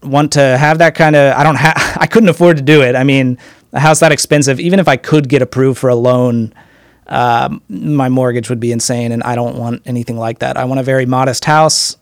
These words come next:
I wanna put as big of a down payment on it as I can. Um, and that's what's been a struggle, though, is finding a place that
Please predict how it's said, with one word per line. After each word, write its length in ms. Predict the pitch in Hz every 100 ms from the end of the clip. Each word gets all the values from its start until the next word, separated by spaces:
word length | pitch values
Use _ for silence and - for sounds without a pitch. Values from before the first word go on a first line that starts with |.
| _
I 140 | 143
wanna 180 | 131 123
put 140 | 143
as 140 | 131 113
big 180 | 131 127
of 80 |
a 40 | 123
down 340 | 117 123 127
payment 300 | 127 123 123
on 140 | 120 123
it 100 | 120
as 140 | 120
I 100 | 113
can. 480 | - 147 139 139 131 _ _ _ _ _ _
Um, 520 | - 117 117 113 113 -
and 120 | 143
that's 400 | 151 165 - - - _ _ _
what's 280 | - 156 147
been 160 | - 143
a 40 |
struggle, 400 | 120 156 143 131
though, 180 | 127 123
is 120 | 123
finding 280 | - 147 139
a 60 | 123
place 400 | - 139 139 -
that 320 | 127 117